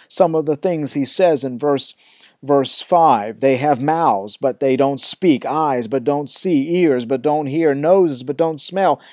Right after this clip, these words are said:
Hands, but don't feel. Feet, but don't walk."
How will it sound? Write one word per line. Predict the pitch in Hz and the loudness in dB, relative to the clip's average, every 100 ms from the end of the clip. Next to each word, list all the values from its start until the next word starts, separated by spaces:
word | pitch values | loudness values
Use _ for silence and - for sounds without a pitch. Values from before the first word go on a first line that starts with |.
| - | -8
Hands, | 180 196 180 135 | -2 0 -2 -2
but | 151 | -2
don't | 151 170 160 | 0 -2 -4
feel. | - 220 214 156 123 | -8 -4 0 2 0
Feet, | - 208 180 - _ - _ - | -2 -4 -4 -6 _ -20 _ 0
but | 180 139 | 0 2
don't | 175 185 | 2 0
walk." | 156 190 190 135 _ - | 0 4 6 6 _ -18